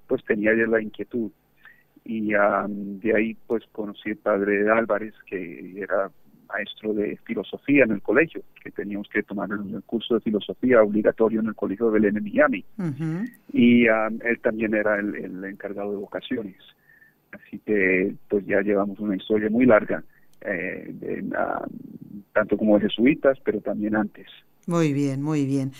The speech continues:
Speaker 2: Pues vamos a hablar de ese antes, padre Cristian. Coméntenos,
Speaker 1: Ujú.
Speaker 2: siempre les preguntamos a los, a los sacerdotes o a los que ya son seminaristas y van camino a la ordenación, sobre su familia, porque no podemos separar. Uno dirá,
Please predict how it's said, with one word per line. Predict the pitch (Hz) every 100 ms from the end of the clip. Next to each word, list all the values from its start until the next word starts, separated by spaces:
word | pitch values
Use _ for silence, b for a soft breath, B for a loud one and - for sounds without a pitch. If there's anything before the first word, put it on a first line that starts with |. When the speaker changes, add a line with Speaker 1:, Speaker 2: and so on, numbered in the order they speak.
| B B
Speaker 2:
Pues | 277 262
vamos | 339 381 285
a |
hablar | 240 254 226
de | 233
ese | 233 240 226 -
antes, | 180 165 143 147 135 -
padre | 151 151 143
Cristian. | 170 180 - 151 135 135 B B -
Coméntenos, | 185 285 240 302 269
Speaker 1:
Ujú. | 311
Speaker 2:
siempre | - 330 320
les | 277 180
preguntamos | 180 151 147 175 196 -
a | 151
los, | 143 131 B B B B -
a | 156
los | 143 135
sacerdotes | 143 - 143 185 208 208 233 233 196
o |
a | 143
los | 147 139
que | 156
ya | 143 160 165
son | 170 175
seminaristas | 160 175 170 160 185 190 156 165
y |
van | 147 160
camino | 160 156 170 160
a | 143
la | 143
ordenación, | 139 147 139 - 185 190 202 202 B B B B -
sobre | - 220 220
su | 233
familia, | - 208 254 254 165 160
porque | 180 202
no | 240
podemos | 277 294 330 214 -
separar. | 170 - 156 156 185
Uno | 226
dirá, | 240 208 214